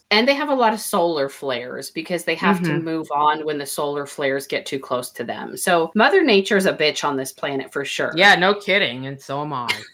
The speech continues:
Speaker 1: So at this point, the main character has developed a plan of action. She's going to map her location. She's gonna find the comm cube, steal the access code,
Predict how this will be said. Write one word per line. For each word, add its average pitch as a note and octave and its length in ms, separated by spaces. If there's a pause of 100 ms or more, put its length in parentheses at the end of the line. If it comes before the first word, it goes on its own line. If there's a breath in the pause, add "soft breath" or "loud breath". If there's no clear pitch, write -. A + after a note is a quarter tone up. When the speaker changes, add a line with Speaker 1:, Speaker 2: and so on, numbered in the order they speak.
(200)
Speaker 1:
So A#3 420
at B3 220
this D#4 200
point, A#3+ 600
the F#3 520
main G3 300
character F3+ 440
has F3 220
developed C#3+ 540
a B2+ 60
plan G3 680
of F3+ 100 (120)
action. G3 640 (120)
She's G3 300
going F3 240
to E3+ 140
map D3+ 320
her D3+ 140
location. G3+ 880 (280 soft breath)
She's F3 220
gonna C3+ 220
find D3+ 540
the - 180
comm D3+ 540
cube, C3 560 (100)
steal D3+ 560
the A3+ 180
access G#3+ 520
code, C3+ 420